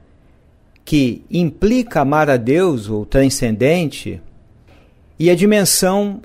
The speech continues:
horizontal, que é tratar o ser humano, nosso próximo, com perdão, compaixão, justiça.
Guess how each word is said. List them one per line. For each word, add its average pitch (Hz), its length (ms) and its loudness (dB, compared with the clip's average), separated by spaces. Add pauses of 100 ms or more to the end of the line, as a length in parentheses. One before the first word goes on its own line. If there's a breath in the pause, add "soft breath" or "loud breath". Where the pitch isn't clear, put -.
horizontal, 151 1040 0 (180)
que - 120 -4
é 135 80 0
tratar 170 1000 -2 (160)
o 147 120 -6
ser 170 280 -2
humano, 151 480 2
nosso 139 320 -2
próximo, 131 760 -2 (720)
com 139 120 -2
perdão, 127 720 2
compaixão, 131 1040 2
justiça. 113 880 -2